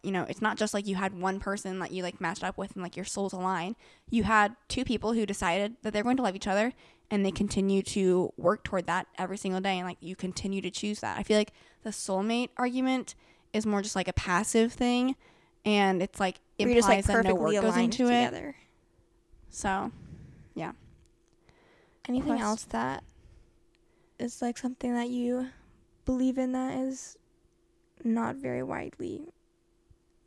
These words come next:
Speaker 2: believed in? I don't know.
Speaker 1: Hmm. I don't know. I feel like those two are probably, like, the big things that came to mind.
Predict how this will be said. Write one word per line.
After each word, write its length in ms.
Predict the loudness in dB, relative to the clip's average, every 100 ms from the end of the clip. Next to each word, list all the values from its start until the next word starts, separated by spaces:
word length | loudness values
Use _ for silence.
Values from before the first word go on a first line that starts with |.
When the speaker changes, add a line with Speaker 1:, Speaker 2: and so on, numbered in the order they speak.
| _ -12
Speaker 2:
believed 280 | -10 -8 -10
in? 200 | -12 -12 -14
I 60 |
don't 120 | -14
know. 160 | -12 -16 -18 _
Speaker 1:
Hmm. 400 | -6 -6 -6 -10 -12 -16 -20 _ _ _ _ -20 -20 -20 _ _ _ _ _ _ _ -6
I 40 |
don't 160 | -4 -2
know. 460 | -2 -2 -2 -4 -8 -20 _ _ _
I 40 | -10
feel 120 | -2
like 260 | -2 -2 -6 _ _
those 220 | -10 -10
two 120 | -10
are 40 | -10
probably, 260 | -6 -4
like, 260 | -2 -2 -4
the 100 | -8
big 280 | -6 -8 -6
things 180 | -6 -6
that 140 | -6
came 200 | -4 -4
to 80 | -2
mind. 520 | -4 -2 -2 -4 -6